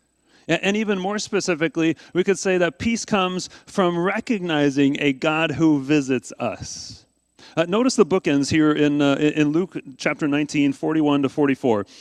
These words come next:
We get, like, this kinda, uh, this sandwich thing, right? Verse forty-two, Jesus says this phrase, "I wish you knew what would bring you peace." Uh, verse forty-three, that's like the, the, the creamy filling in the Oreo cookie, right? That's the middle part of it.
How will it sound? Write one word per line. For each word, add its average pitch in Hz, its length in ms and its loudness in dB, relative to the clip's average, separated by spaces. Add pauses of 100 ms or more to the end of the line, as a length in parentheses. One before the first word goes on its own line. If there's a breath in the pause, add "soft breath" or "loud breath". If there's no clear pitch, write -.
We 160 100 0
get, - 180 -2
like, 160 200 0
this 151 180 0
kinda, 147 420 0
uh, 131 140 2
this 135 220 -2
sandwich 151 500 -4
thing, 120 200 -2
right? 131 180 0
Verse 160 200 -4
forty-two, 160 640 0 (260 loud breath)
Jesus 175 300 -4
says 170 240 -2
this 151 200 -4
phrase, 123 420 0
"I 147 140 -6
wish 208 360 0
you 185 200 -2
knew 151 280 4
what 147 160 2
would 139 140 0
bring 170 240 -4
you 156 180 2
peace." - 600 -8 (480 soft breath)
Uh, 156 120 2
verse 160 220 -4
forty-three, 180 640 0
that's 151 240 -4
like 135 220 0
the, 120 280 2 (120)
the, 117 260 0
the 120 160 -2
creamy 131 480 0
filling 127 560 0
in 120 140 -6
the 117 80 -4
Oreo 123 360 2
cookie, 139 460 -2 (220 soft breath)
right? 123 100 0
That's 135 160 -2
the 131 140 0
middle 135 280 4
part 139 280 -2
of 151 100 -2
it. 175 160 0